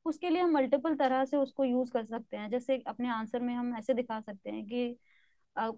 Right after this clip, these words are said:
अगर हमें पॉइंटर्स ठीक से हमारे नहीं बन रहे हैं, हमें लग रहा है कि पॉइंटर्स लिखने की वजह से ऐसा हो रहा है कि वन लाइन लिख रहे हैं, टू लाइंस लिख रहे हैं, तो वो गलत साउंड हो रहा है,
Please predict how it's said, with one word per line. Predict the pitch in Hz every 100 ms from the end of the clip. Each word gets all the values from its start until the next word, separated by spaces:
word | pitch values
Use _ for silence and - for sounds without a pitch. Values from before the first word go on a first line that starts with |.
| _
अगर | 233 311
हमें | 330 320 349
पॉइंटर्स | 381 269 240 247 330 339
ठीक | - 294
से | 302
हमारे | 294 277 277
नहीं | 254 220
बन | 240 208
रहे | 185 185
हैं, |
हमें | 190 220
लग | 262 247
रहा | 254
है | 262
कि | 262 277 277 269 _ _ _
पॉइंटर्स | 240 226 240 302 311
लिखने | 277 269 277
की | 285
वजह | 262 262
से | 262
ऐसा | 247 254
हो | 247
रहा | 226 214
है | 226
कि | 269
वन | 311 247 254
लाइन | 262 254 269 262 - _ 233
लिख | 240 247
रहे | 240
हैं, | 254
टू | 247 254
लाइंस | 254 254 247
लिख | 247
रहे | 247
हैं, | 269
तो | 294 320
वो | - 277
गलत | 320 233 233 240 269 _ _
साउंड | 226 233 226
हो |
रहा | 220 208
है, | 220